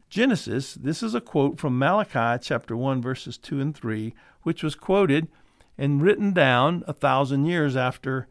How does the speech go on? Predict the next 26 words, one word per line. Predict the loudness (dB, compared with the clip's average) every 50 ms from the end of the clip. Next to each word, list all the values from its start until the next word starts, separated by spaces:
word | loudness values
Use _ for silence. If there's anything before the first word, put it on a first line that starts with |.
| _
Jacob | -2 0 0 0 0 -2 -4 -4
and | -2 -2
Esau | -2 -2 -2 -2 -2 -2 -2 -2
were | -4 -4
dead. | -6 -4 -2 -2 0 -2 -2 -4 -8 -10 -10 _ -20 -20 _ _ _ _ _
"Jacob | -2 0 0 0 0 0 0
I | 0 0
loved | 0 0 0 0 0 0 -2
and | -4 -4 -4
Esau | -6 -8 -8 -8 -6 -6 -6 -6 -6 -10 -12 -12
I | -12 -12
hated." | -10 -6 -6 -6 -4 -6 -8 -8 0
Jacob, | 2 4 4 4 4 2 0 -2 -2 -4 -8 -12 -16 -8 -4
who | -4 -4
was | -2 -4 -6 -4 -4 -6 -6 -8 -10 -18 -20 -8 -4
the | -2
one | 0 0 0 0 0 -2
to | -2 -2 -4 -2
bring | -2 0 0 0 0 0 -2 -6
on | -6 -8 -6 -6 -6 -6 -4 -2 -2 -4 -4 -6 -10 _ _ -4
the | -2 0
nation | 0 2 2 2 2 0 0 -2 -2
of | 0 2 4
Israel. | 4 4 2 0 -4 -6 -6 -8 -12 -14 -12 -8
God | -6 -2 -2 0 -2 -2 -4 -8
chose | -8 -4 0 2 4 4 4 4 4 4 2 2 2 0 -2 -4 -8 -12